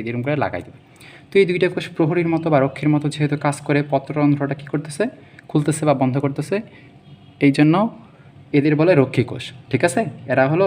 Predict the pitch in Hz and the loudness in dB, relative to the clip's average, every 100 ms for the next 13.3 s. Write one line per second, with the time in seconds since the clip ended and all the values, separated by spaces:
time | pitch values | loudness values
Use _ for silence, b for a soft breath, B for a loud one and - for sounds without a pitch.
0 | 139 127 - 143 202 208 117 120 120 123 | 2 0 -4 -2 -2 -4 -6 -4 -2 -2
1 | 131 139 131 131 131 120 120 135 131 139 | -2 -2 -2 -2 -4 -4 -4 -4 -2 -4
2 | - 123 147 165 110 110 107 98 - - | -4 -2 0 0 -2 -2 -4 -8 -10 -12
3 | - - - - - - - - 170 190 | -20 -20 -20 -20 -20 -20 -20 0 2 2
4 | 180 131 120 113 170 180 202 170 170 165 | 0 -4 -4 -4 -4 -4 -6 -6 -6 -4
5 | 185 180 147 160 127 127 123 113 101 101 | -2 -2 -2 0 0 0 -2 -6 -8 -10
6 | - B B B B - 151 151 - 180 | -14 B B B B 0 0 0 0 4
7 | 165 135 143 147 160 151 143 - 143 143 | 4 4 4 6 4 2 0 -2 -2 -2
8 | 147 147 156 147 139 135 143 196 - 127 | 0 0 0 2 0 0 0 0 2 0
9 | 120 117 113 - - 120 143 107 - - | 0 0 -2 -6 -10 -4 -4 -4 -8 -16
10 | - B B B - 196 196 208 214 208 | -20 B B B -2 0 2 2 0 0
11 | 208 175 175 202 131 139 160 175 180 180 | 2 2 2 -2 0 0 0 0 -4 -2
12 | 156 160 160 160 160 151 156 170 202 123 | -4 -2 -4 -4 -4 -4 -4 -6 -2 -2
13 | - 120 | -4 -6